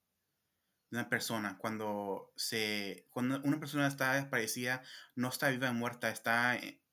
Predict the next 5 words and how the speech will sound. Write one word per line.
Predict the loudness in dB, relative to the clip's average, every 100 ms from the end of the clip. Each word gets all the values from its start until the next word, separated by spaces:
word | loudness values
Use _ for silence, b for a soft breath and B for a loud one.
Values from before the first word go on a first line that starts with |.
| _ -8
está | -6 2 4 4
en | 2
el | 0
medio. | 0 0 -2 -10 _ _ _ _ _ -2
Hasta, | -2 4 2